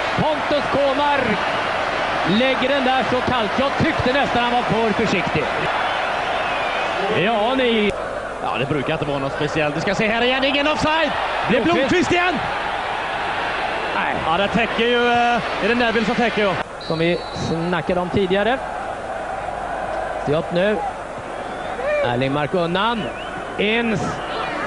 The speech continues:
Speaker 1: Och så Hughes igen.
Speaker 2: Där ser du Hughes igen i samma läge igen, men där står han väl i rätt ett.
Speaker 1: De säger att muren har fallit, men inte Ravelli-muren.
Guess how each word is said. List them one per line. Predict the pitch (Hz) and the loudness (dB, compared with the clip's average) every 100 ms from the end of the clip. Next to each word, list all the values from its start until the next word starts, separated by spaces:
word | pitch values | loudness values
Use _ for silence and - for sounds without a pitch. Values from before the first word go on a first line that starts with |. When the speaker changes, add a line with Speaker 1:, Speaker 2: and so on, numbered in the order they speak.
| - - - - - - - | -6 -6 -4 -4 -4 -2 0
Speaker 1:
Och | 185 | 0
så | |
Hughes | 247 277 311 - | 2 2 2 2
igen. | 294 359 | 2 2
Speaker 2:
Där | |
ser | 320 302 | 2 2
du | 220 220 | 2 2
Hughes | 214 240 | 2 2
igen | 226 214 | 2 2
i | 202 | 0
samma | 220 214 | 0 2
läge | 226 214 220 | 4 4 2
igen, | 214 214 | 2 2
men | 208 | 2
där | 208 | 2
står | 220 214 | 2 2
han | 214 | 4
väl | 214 208 | 4 4
i | |
rätt | 208 202 - - | 4 2 -2 -2
ett. | 208 208 - - - - - - - - 147 | 0 0 -2 -4 -4 -4 -4 -4 -2 -2 -2
Speaker 1:
De | 143 | 0
säger | 165 165 185 | 2 4 2
att | 180 | 2
muren | 185 175 180 | 2 4 2
har | 190 | 2
fallit, | - 185 175 190 - - 156 | 0 0 2 0 0 -2 -2
men | 156 | 0
inte | 156 131 170 156 120 - - - - - 160 | 0 2 2 2 0 -2 -4 -4 -4 -2 0
Ravelli-muren. | 180 185 185 156 165 180 190 170 | 2 2 2 2 2 4 4 2